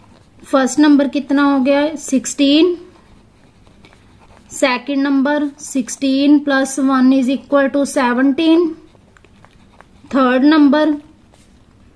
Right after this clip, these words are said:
sixteen plus two is equal to eighteen। तीन नंबर कौन कौन से आए? सिक्सटीन, सेवनटीन and एटीन।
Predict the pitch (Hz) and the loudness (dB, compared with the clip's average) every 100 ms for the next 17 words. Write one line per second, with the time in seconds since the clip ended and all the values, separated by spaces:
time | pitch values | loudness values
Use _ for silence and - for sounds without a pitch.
0 | _ _ _ _ _ _ _ _ - 269 | _ _ _ _ _ _ _ _ -6 -4
1 | - - 277 277 269 294 285 294 - 277 | -2 -2 2 4 2 2 0 -2 -2 0
2 | 269 277 254 254 - 285 285 359 427 - | 2 0 0 -2 0 0 2 2 2 -2
3 | _ 285 262 254 240 185 190 - 269 262 | _ -4 -2 -2 -4 -4 -8 -4 0 2
4 | 269 254 277 262 - 277 262 254 277 269 | 2 0 0 -4 -6 -2 -2 0 0 0
5 | 294 285 311 311 269 - - 247 269 311 | 0 0 -2 -4 -8 -6 -4 0 2 0
6 | 330 247 214 226 240 294 285 254 240 285 | 0 -4 -2 -2 0 2 0 0 0 0
7 | 403 - - - _ 240 269 - 226 170 | -2 -10 -20 -20 _ -2 0 -2 -6 -6
8 | 170 | -14